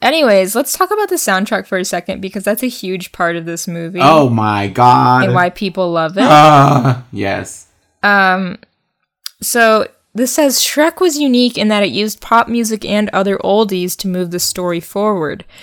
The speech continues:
Speaker 1: Covers of songs like On the Road Again and Try a Little Tenderness were integrated in the film's score. As the film was about to be completed, Jeffrey Katzenberg suggested the filmmakers redo the film's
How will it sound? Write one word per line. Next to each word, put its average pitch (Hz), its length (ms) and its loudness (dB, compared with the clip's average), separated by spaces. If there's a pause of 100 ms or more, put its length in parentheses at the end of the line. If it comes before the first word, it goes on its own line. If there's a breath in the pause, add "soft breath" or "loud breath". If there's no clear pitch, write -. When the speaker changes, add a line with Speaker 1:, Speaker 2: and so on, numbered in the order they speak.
(220 soft breath)
Speaker 1:
Covers 208 380 -2
of 190 100 -4
songs 180 380 -2
like 165 260 -4
On 170 140 -4
the 165 80 -6
Road 202 200 2
Again 214 260 0
and 208 120 -2
Try 180 220 -4
a 170 40 -4
Little 170 180 -4
Tenderness 208 600 -4
were 185 80 -6
integrated 180 540 -6
in 165 240 -10
the 170 80 -10
film's 160 360 -12
score. - 520 -4 (540 soft breath)
As 196 200 0
the 208 80 0
film 233 260 0
was 226 140 0
about 190 260 2
to - 80 -6
be 190 100 -2
completed, 190 800 -2
Jeffrey 185 320 -4
Katzenberg 185 560 -4
suggested 180 600 -6
the 180 80 -6
filmmakers 190 600 -2
redo 202 280 -2
the 190 100 0
film's 185 320 -4